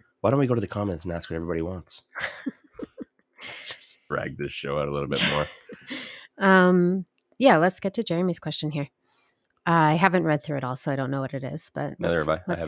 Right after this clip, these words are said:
Speaker 2: see.
Speaker 1: I haven't touched it.
Speaker 2: <laughs>
Speaker 1: Um, do you mind?
Speaker 2: Yeah. So Jeremy says, "Question. One of my tenants has moved out to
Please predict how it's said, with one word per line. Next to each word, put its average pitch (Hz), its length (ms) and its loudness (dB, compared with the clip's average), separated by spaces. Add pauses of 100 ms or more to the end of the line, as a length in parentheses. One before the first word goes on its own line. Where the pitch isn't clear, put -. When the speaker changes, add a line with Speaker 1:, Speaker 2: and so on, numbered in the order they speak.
(140)
Speaker 2:
see. - 60 -12 (100)
Speaker 1:
I 85 40 -4
haven't 82 160 -4
touched - 220 2 (200)
it. - 80 -4 (120)
Speaker 2:
<laughs> - 100 -8
Speaker 1:
Um, 82 180 -2
do 82 100 -6
you 80 60 -2
mind? 113 200 -6 (260)
Speaker 2:
Yeah. - 80 -2 (460)
So 190 420 0
Jeremy 180 340 0
says, 175 240 -4
"Question. 143 600 -2 (120)
One 185 160 0
of 208 120 -4
my 240 120 -2
tenants 185 420 -4
has 180 200 -4
moved 180 380 0
out 151 420 -4 (140)
to 160 440 0